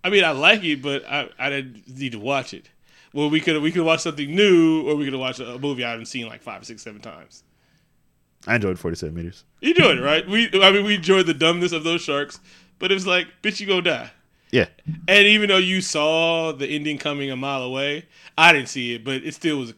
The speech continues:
Speaker 1: kind of a cool ending because we was like, "That bitch don't live." <laughs> That's what I saw. I'm like, "How's this bitch alive? How was she alive?" And then she wasn't, all right?
Speaker 2: It was
Speaker 1: Anyway.
Speaker 2: quite, it was quite a twist.
Speaker 1: That, I mean, that movie was really s-, starring criminal le-,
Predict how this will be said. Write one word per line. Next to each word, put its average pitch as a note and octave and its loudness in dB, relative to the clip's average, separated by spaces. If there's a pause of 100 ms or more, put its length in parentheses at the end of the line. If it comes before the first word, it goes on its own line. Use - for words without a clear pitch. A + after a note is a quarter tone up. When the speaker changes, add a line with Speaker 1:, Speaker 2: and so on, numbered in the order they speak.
Speaker 1:
kind C#3 -6
of C3+ -8
a C#3+ -8
cool C#3+ -8
ending C#3+ -8 (340)
because B2+ -6
we C#3 -6
was C3 -6
like, C3+ -4 (240)
"That - -8
bitch - -8
don't A2 -8
live." A2 -12 (420)
<laughs> - - (560)
That's G#3 8
what F#3 2
I F3 4
saw. F3 0
I'm F3+ -2
like, E3+ -4
"How's A3+ 2
this G3 -8
bitch F#3+ -4
alive? D#3 -4 (180)
How B3 8
was A#3+ 4
she A3+ -2
alive?" E3+ 2 (480)
And C#3 -6
then C3+ -6
she C#3 -10
wasn't, C3+ -8
all G#2 -18
right? B2 -12 (720)
Speaker 2:
It - -18
was C3 -6
Speaker 1:
Anyway. B2+ -2
Speaker 2:
quite, G#2 -16
it G2+ -6
was G2 -4
quite G2+ -2
a D#2+ -6
twist. - -2 (460)
Speaker 1:
That, C#3 -2
I D3 -2
mean, D#3 -2
that D#3 0
movie D#3 -2
was C3 -8
really C#3+ -2
s-, - -10
starring A2+ -6
criminal A2+ -10
le-, A2 -14